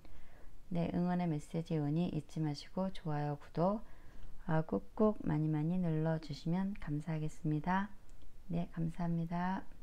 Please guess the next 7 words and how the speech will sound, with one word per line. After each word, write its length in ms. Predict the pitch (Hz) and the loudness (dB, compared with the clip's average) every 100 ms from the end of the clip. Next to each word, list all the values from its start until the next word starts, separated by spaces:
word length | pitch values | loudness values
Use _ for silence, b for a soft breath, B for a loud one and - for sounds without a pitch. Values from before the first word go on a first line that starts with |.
| - - - - - - - - - - - B B B B - - B B B B B B - - | -8 -8 -10 -12 -12 -12 -12 -10 -8 -6 0 B B B B -6 -8 B B B B B B -12 -2
네, 160 | 190 - | -2 0
안녕하세요. 800 | 165 165 170 165 170 170 185 196 | 0 2 0 0 -2 0 0 0
반갑습니다. 880 | 185 160 160 - 156 156 185 202 214 - B B B B B B B B - | 2 0 0 -2 0 2 2 2 0 -6 B B B B B B B B -2
아, 520 | 180 175 175 175 175 - - - - - - - - - - - - - - - B B B B - - | 2 4 4 2 -2 -4 -12 -12 -14 -16 -8 -4 -4 -4 -10 -12 -12 -12 -14 -16 B B B B -14 0
오늘 280 | 202 226 226 | 6 6 6
첫 160 | 269 | 0
시간에는 880 | 269 - 254 262 214 185 226 226 147 | 0 -2 0 2 4 4 6 4 2